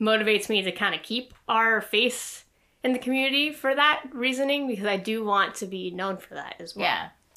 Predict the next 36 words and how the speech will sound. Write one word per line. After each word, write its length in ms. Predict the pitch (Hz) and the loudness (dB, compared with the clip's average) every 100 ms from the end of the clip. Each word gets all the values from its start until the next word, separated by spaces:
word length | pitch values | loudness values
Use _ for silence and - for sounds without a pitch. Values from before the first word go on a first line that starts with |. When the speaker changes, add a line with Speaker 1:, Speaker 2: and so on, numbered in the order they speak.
| - | 0
Speaker 2:
Yeah, 180 | 311 233 | 6 8
as 100 | 202 | 8
always, 280 | 185 196 196 | 6 6 4
like 180 | 175 | 2
we 140 | 180 165 | 2 -2
say, 320 | - 175 175 | 0 0 2
you 160 | 180 170 | 0 -2
know, 280 | 165 165 156 | -6 -8 -8
we 120 | 156 | -4
get 160 | 156 160 | -2 -2
disheartened 440 | 160 - 151 151 | -4 -4 -4 -4
sometimes, 380 | 147 160 170 170 | -6 -4 0 0
and 100 | 170 | 4
you 80 | 226 | 6
might 200 | 254 180 | 8 8
get 140 | 180 | 6
disheartened, 460 | 180 156 165 160 165 | 4 0 2 2 0
especially 640 | 151 175 180 - 190 185 | -2 0 0 0 -2 0
if 160 | 165 - | -2 -6
you 80 | 156 | -6
do 160 | 185 | -4
start 220 | 175 202 175 | 0 2 2
a 120 | 156 | 0
K-pop 400 | - 165 175 170 | -2 0 2 0
YouTube 260 | 170 170 156 | -2 -6 -6
channel 300 | 156 151 143 | -4 -6 -4
now. 340 | 139 143 156 | 0 2 0
It's 220 | 147 - | -2 -10
a 40 | 143 | -10
very 340 | 143 147 151 | -6 -6 -6
oversaturated 1080 | 143 143 147 147 - 143 131 - 139 139 139 - | -8 -8 -10 -12 -6 -6 -6 -10 -12 -12 -14 -10
Speaker 1:
Yeah. 200 | 170 - | -6 -2
Speaker 2:
market. 500 | - - 226 254 254 - - - | -2 0 2 2 2 -6 -14 0
It's 180 | 208 - | 2 12
not 200 | 233 226 | 12 12
like, 380 | 214 202 - | 12 10 6